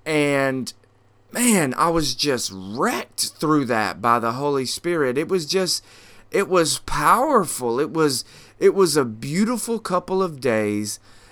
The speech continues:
and we were really hyper-focused on this idea of mental health and also healing, like true restoration, soul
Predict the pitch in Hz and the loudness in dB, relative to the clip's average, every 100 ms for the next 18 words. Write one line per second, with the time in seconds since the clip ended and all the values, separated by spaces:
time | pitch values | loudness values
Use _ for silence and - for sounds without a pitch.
0 | - 123 117 107 135 151 175 175 165 131 | -4 -2 -2 0 2 2 2 0 0 -2
1 | 123 131 139 139 127 - 120 117 127 - | 0 2 2 0 -2 -6 -2 -2 -2 -4
2 | 156 - - 104 101 101 98 - - 113 | -6 -4 -4 -4 -4 -6 -4 -6 -6 -2
3 | 110 113 - - 107 120 143 123 107 98 | -2 -2 -4 -2 -2 -2 -2 -2 -2 -2
4 | 92 - - - - 104 101 101 107 117 | -4 -10 -20 -12 -4 -4 -2 -2 0 -2
5 | 113 113 107 - _ _ - - 110 76 | -2 -2 -2 -6 _ _ -6 0 0 -2
6 | - - - - - _ _ _ _ _ | -12 -20 -20 -20 -20 _ _ _ _ _
7 | - - - 147 139 123 135 151 156 - | -20 -20 -10 -2 -2 -2 2 4 4 2
8 | 131 117 98 - - _ _ - 185 190 | 2 2 0 -8 -20 _ _ -2 0 2
9 | 160 113 92 76 - _ - - 147 151 | 2 -2 -6 -12 -20 _ -20 -12 2 2
10 | 120 - - 208 240 208 170 170 - - | 2 0 2 2 2 2 0 2 0 -2
11 | 135 120 117 117 110 - 98 92 - - | -6 -4 -2 -2 -2 -2 -6 -8 -4 -2
12 | 147 151 160 156 | 0 0 0 -4